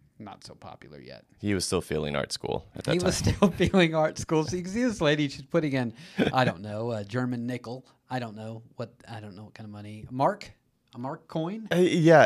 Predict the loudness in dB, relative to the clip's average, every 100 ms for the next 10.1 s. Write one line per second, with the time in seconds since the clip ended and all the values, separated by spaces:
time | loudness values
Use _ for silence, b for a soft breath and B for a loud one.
0 | 8 4 4 6 6 6 4 2 2 0
1 | 0 0 2 2 2 2 0 -2 -6 -2
2 | 0 2 0 -2 -8 _ _ b b b
3 | b 4 6 6 4 6 6 4 -2 -20
4 | _ -10 4 8 8 6 6 6 6 2
5 | 4 4 6 4 2 2 4 6 6 4
6 | 4 6 4 0 0 2 8 8 10 6
7 | 6 6 4 4 -4 _ _ _ _ _
8 | -2 -2 -2 -4 6 8 8 2 _ _
9 | -6 -4 -4 -10 -8 -6 -2 2 4 4
10 | 2